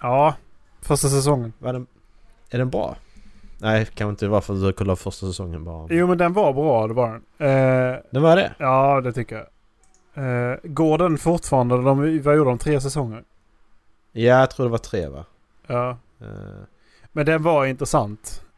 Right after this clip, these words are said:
Speaker 1: Eh, det var
Speaker 2: Mm.
Speaker 1: den. Men det var bara att jag... Jag följde den faktiskt på S V T.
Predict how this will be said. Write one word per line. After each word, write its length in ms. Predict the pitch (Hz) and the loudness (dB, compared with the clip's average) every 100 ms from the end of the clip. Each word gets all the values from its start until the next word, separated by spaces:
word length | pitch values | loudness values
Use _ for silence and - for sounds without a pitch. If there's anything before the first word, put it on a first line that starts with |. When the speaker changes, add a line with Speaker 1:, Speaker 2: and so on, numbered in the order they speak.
| _ | _
Speaker 1:
Eh, 100 | 139 127 123 120 120 120 | -8 -6 -6 -8 -10 -14
det 160 | 123 131 | -14 -8
var 80 | 120 | -4
Speaker 2:
Mm. 80 | 113 | -4
Speaker 1:
den. 140 | 120 131 _ _ _ _ | -6 -14 _ _ _ _
Men 160 | 139 127 | -2 0
det 60 | |
var 80 | 127 | 0
bara 260 | 127 127 123 | 2 4 2
att 140 | - | 0
jag... 580 | 131 120 120 120 120 123 - _ _ _ _ _ _ _ _ _ _ _ _ - | -2 0 -2 -2 -4 -10 -16 _ _ _ _ _ _ _ _ _ _ _ _ -4
Jag 300 | 147 151 131 | 0 2 2
följde 400 | - 165 156 143 | 0 2 2 2
den 100 | 143 | 2
faktiskt 500 | 147 - 135 - - | 0 -2 -8 -6 -2
på 440 | - 147 120 127 - | 2 2 2 0 0
S 320 | 156 160 - - | -2 0 -2 -4
V 80 | |
T. 280 | 110 - - | -8 -10 -16